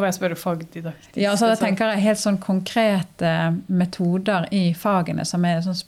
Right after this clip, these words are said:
Speaker 2: fagspesifikke, ikke sant? Eh, metoder og innhold som,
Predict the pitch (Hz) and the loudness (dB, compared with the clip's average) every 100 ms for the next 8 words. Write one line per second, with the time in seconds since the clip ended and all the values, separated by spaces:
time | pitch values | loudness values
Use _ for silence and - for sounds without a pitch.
0 | - 180 165 175 - 214 190 - - - | -8 -2 0 0 -2 -2 -2 -4 -10 -12
1 | - 165 175 - 175 175 - 175 170 170 | -10 -12 -10 -6 -4 -4 -6 -4 -2 -2
2 | 175 170 170 170 170 180 175 156 156 165 | -2 -2 -2 -2 -2 0 0 0 -4 -2
3 | 165 175 190 156 156 - 165 165 | 0 2 2 0 -4 -4 -2 -2